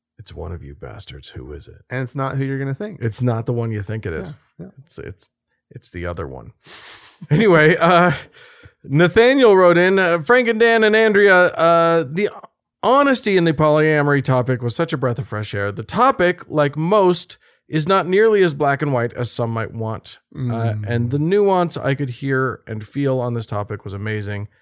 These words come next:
Speaker 2: Hmm.
Speaker 1: Uh, love the show." Thank you for that.
Speaker 2: That's
Speaker 1: Uh,
Speaker 2: nice.
Speaker 1: Linda wrote in, "Hi guys, nice to meet Andrea. Uh, she was cheerful and intelligent. I hope she comes back.
Speaker 2: Hmm.
Speaker 1: Dan made an interesting comment about the broad implications of polyamory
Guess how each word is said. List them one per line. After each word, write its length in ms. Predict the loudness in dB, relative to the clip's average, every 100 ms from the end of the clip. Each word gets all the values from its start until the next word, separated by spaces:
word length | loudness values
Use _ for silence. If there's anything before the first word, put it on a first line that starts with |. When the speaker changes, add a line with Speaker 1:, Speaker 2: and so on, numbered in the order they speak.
| _ -16
Speaker 2:
Hmm. 100 | -14 -14 _ _ _
Speaker 1:
Uh, 220 | -2 0 2
love 220 | 2 2
the 80 | 0
show." 360 | 0 -2 -8 _ _ _ _ _ -4
Thank 260 | -2 -2 -6
you 160 | -10
for 160 | -10 -8
that. 360 | -4 -4 -4
Speaker 2:
That's 60 | -2
Speaker 1:
Uh, 380 | 2 4 4 2
Speaker 2:
nice. 200 | 0 -6 _ _ _ _
Speaker 1:
Linda 400 | 2 4 6 6 6
wrote 220 | 6 6
in, 180 | 4 4
"Hi 220 | 4 4
guys, 360 | 4 4 4 2 0
nice 340 | 2 2 0
to 100 | -2
meet 240 | -2 -2 0
Andrea. 680 | 2 2 4 4 4 0 -8 _ _ _ -2
Uh, 320 | 4 4 4
she 180 | 2 0
was 200 | -2 -2
cheerful 500 | 0 0 0 -2 0
and 160 | -2 -4
intelligent. 580 | -4 -4 -2 -2 -4
I 100 | -4
hope 180 | -6 -6
she 100 | -10
comes 240 | -10 -8 -6
back. 360 | -6 -6 -10 _ _ _ _ -12
Speaker 2:
Hmm. 160 | -12 -4
Speaker 1:
Dan 280 | 0 0 0
made 160 | 0 0
an 80 |
interesting 460 | -2 0 0 0 -4
comment 520 | 0 0 0 -2 -4 -6
about 320 | -2 0 0
the 80 | -2
broad 440 | 0 0 2 2
implications 640 | 2 0 0 0 0 -2 -4
of 120 | -2
polyamory 800 | 0 2 2 0 0 -2 -2